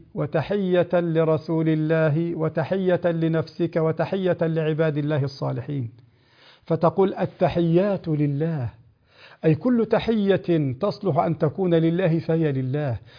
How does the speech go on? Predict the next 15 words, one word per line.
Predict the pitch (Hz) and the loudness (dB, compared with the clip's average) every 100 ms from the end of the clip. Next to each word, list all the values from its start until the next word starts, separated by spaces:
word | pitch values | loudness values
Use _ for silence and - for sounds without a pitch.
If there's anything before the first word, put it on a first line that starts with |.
| - | -6
والصلوات | 180 202 - 196 202 226 220 | -2 -2 0 2 4 4 2
والطيبات، | 180 170 - 160 151 143 165 160 - 127 117 - - - | 0 -2 2 2 2 2 2 0 -2 -6 -6 -12 -16 0
أي | 156 | 0
كل | - 262 247 | 2 0 0
صلاة | - 214 226 220 | 0 0 0 0
أصليها | 208 208 - 185 175 196 160 143 | -2 -2 0 0 2 2 2 2
وكل | 147 - 220 196 | 0 0 0 4
عمل | 165 196 180 160 151 | 4 4 2 2 -2
طيب | - 156 156 196 160 135 | -2 -2 0 0 0 0
أفعله | 151 - 156 233 233 - - | -6 2 6 6 4 -2 -20
فهو | - 165 185 180 | 0 4 6 8
لله | 165 160 175 226 165 101 - | 6 4 4 4 2 -2 -6
لا | 143 151 | -2 0
لأحد | 139 - 127 131 123 | 0 -4 -6 -6 -6
سواه. | - 139 190 175 | -4 -4 -2 -4